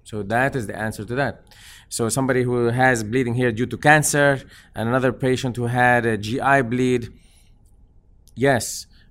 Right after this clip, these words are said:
a Watchman is, is reasonable to prevent stroke and avoid long-term anticoagulation. Now, we're moving the therapy forward in that,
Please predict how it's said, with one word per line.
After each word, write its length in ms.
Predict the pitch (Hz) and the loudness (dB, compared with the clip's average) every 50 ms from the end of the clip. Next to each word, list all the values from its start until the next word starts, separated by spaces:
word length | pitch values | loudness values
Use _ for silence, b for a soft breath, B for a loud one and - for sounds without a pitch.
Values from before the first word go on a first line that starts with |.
| b - | b -8
a 80 | 107 | -4
Watchman 580 | 107 113 127 139 135 - 143 139 139 139 135 - | 0 2 4 2 2 2 -2 -2 -2 -2 -4 -4
is, 460 | 82 117 113 113 110 110 104 101 98 | -4 -2 -2 0 0 -2 -4 -6 -8
is 280 | 107 - - 113 98 107 | -8 -6 -6 -6 -4 -2
reasonable 480 | 110 143 156 147 160 165 151 165 175 | -2 0 0 0 -2 -4 -4 -4 -4
to 140 | 147 - 131 | -4 -6 -8
prevent 400 | - - 110 107 117 135 139 131 | -8 -6 -4 -2 -2 -2 -2 -4
stroke 420 | - - - 135 135 135 131 120 - | -6 -6 -4 -2 0 0 -2 -2 -6
and 160 | 107 117 110 | -6 -4 -4
avoid 580 | 104 98 104 117 120 120 123 123 120 110 - - b b b b _ - | -4 -2 0 2 4 4 4 4 2 -2 -8 -16 b b b b _ -10
long-term 880 | - 107 113 113 117 117 113 113 - - - 117 110 110 107 107 107 - _ - | -4 0 2 2 2 0 -2 -6 -10 -6 -4 -2 0 0 0 -2 -4 -8 _ -8
anticoagulation. 680 | 104 104 95 - - 107 101 92 95 92 90 - - - _ - - b b b b b b b b | -8 -8 -8 -8 -8 -8 -6 -6 -6 -6 -8 -10 -14 -20 _ -20 -20 b b b b b b b b
Now, 460 | 120 127 135 135 135 135 127 120 - - | 2 4 6 6 6 4 2 -2 -8 -12
we're 340 | - 113 120 139 151 151 135 | -8 -4 0 2 2 2 2
moving 340 | 143 165 202 220 202 180 151 | 4 4 4 4 4 2 0
the 80 | 151 139 | 0 2
therapy 400 | - 170 170 160 156 165 147 131 | 4 4 6 6 4 2 -2 -4
forward 680 | - - 175 196 190 156 117 101 95 92 98 107 - _ b b b b b b b b b _ _ - | -2 0 2 4 4 4 2 0 -2 -4 -6 -8 -12 _ b b b b b b b b b _ _ -8
in 240 | 127 135 131 139 131 | -4 -2 -2 0 2
that, 400 | 143 151 156 151 - - - | 4 4 4 2 -2 -8 -20